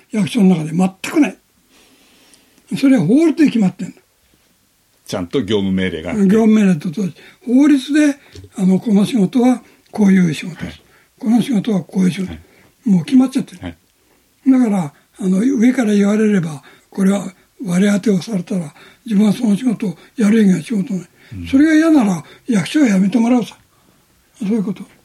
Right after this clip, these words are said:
Speaker 2: てことは、市の職員の方たちって、決まったことに関してはきっちりやっていくぞと。
Speaker 1: 今やってる。
Speaker 2: じゃあ、市民も安心していいと。
Speaker 1: うん、安心。それはね、安心してくださいよ。
Speaker 2: はい。
Speaker 1: それはね、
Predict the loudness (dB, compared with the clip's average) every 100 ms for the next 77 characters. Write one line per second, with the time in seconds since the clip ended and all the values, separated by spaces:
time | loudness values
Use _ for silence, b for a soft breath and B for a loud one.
0 | _ -6 -4 -2 -4 -2 -2 -2 -2 -2
1 | -4 -8 -8 -8 -6 -6 b b -12 -8
2 | -8 -8 -8 -4 -4 -4 -8 -10 -12 -10
3 | -8 -8 -8 -14 -16 -8 0 2 4 2
4 | -2 -10 -12 _ _ -8 -6 -4 -4 -2
5 | -2 -4 -6 -8 -8 -10 -4 -2 0 0
6 | -2 -4 -4 -6 -16 b b -4 0 2
7 | 2 2 2 0 0 -2 -2 -10 B B
8 | -4 -2 0 -2 -6 -12 -10 -8 -8 -4
9 | -2 2 2 0